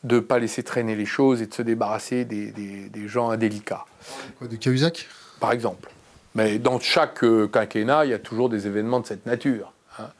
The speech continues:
Speaker 1: Il y a toujours des histoires. Franchement, c'est, c'est, ça permettrait,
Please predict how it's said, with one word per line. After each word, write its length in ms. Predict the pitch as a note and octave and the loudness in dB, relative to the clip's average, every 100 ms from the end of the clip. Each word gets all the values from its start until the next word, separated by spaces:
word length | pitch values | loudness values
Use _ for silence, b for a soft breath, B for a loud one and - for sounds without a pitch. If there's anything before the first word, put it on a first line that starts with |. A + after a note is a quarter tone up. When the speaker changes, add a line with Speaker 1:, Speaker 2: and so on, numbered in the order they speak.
| b b - | b b -10
Speaker 1:
Il 0 | |
y 40 | |
a 40 | |
toujours 180 | G#2 A2 | -4 -2
des 180 | G#2 G2 | -2 -8
histoires. 540 | G2 - A#2 B2+ B2+ B B B - | -10 0 4 6 4 B B B -10
Franchement, 260 | A2+ C3 | -4 -2
c'est, 200 | B2 - A2 | -2 -6 -14
c'est, 240 | - - | -14 -4
ça 140 | - | 0
permettrait, 560 | D#3 G3+ F#3+ F3+ A#3 A3 | 2 4 2 4 2 2